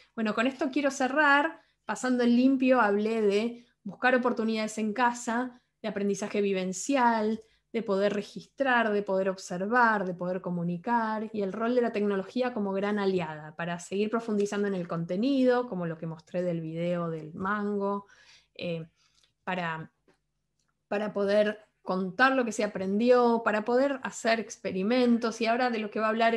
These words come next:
una de las cosas que va a contar Esteban es, bueno, ¿qué hacemos cuando, eh, además de buscar oportunidades vivenciales en casa, podemos usar a la misma tecnología como entorno para simular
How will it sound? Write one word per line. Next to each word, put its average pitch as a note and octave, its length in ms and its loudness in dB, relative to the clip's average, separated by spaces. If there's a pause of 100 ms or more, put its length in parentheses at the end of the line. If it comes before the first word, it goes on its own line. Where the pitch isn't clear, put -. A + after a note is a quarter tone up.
(140)
una A3+ 180 0
de G#3+ 40 2
las G3+ 100 -2
cosas A3 220 -6
que A3 80 -6
va G#3+ 80 0
a G#3 40 -6
contar G#3 280 -2
Esteban A3+ 500 -2
es, G3+ 140 -4
bueno, G3+ 220 -6
¿qué A3 100 -6
hacemos A#3+ 380 0
cuando, A3 640 0 (480)
eh, - 240 -4
además A3 580 4
de G#3 120 -2
buscar G#3 320 -2
oportunidades G3+ 480 -4
vivenciales G3+ 560 -4
en F#3+ 100 -6
casa, A#3 460 -2
podemos G#3 340 -2
usar A#3 220 -4
a B3+ 60 0
la G3+ 120 2
misma C4 400 2
tecnología A3+ 960 -2
como G3+ 560 -2 (280)
entorno A#3 640 2
para G3 180 2
simular G#3+ 880 4